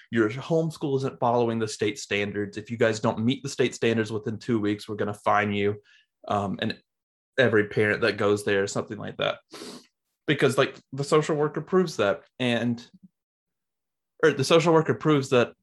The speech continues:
they're not, like, doing enough. They're not following the state standards for homeschooling. Um, so they get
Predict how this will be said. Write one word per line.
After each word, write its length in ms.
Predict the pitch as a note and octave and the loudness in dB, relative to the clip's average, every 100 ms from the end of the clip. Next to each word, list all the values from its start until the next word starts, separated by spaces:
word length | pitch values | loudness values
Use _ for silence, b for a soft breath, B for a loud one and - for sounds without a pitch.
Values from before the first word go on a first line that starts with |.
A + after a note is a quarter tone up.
| _ - | _ -2
they're 180 | C3 C#3+ | 0 2
not, 180 | C#3+ | 0
like, 240 | C3 A#2+ A#2 | -2 -6 -2
doing 280 | C3+ C#3 A#2+ | 0 0 -2
enough. 180 | G2+ | -4
They're 100 | A2+ A2+ | -4 -6
not 180 | - | -4
following 320 | C3 B2 B2 A2 | 2 2 2 0
the 100 | G#2+ | -6
state 280 | - A2+ | -8 -10
standards 360 | - A#2+ B2 A#2 | -2 0 0 -2
for 140 | - | -4
homeschooling. 640 | B2 D3+ D#3 - G#2 G2+ G#2+ _ _ _ _ _ _ | -2 -2 -2 -2 -2 -2 -6 _ _ _ _ _ _
Um, 500 | A#2 A2 G#2 G2+ G2+ _ _ _ _ _ _ _ _ _ _ _ _ _ - | -2 0 -2 -4 -8 _ _ _ _ _ _ _ _ _ _ _ _ _ -4
so 100 | C#3+ | 2
they 120 | C3 | 2
get 260 | C3 B2 | 2 0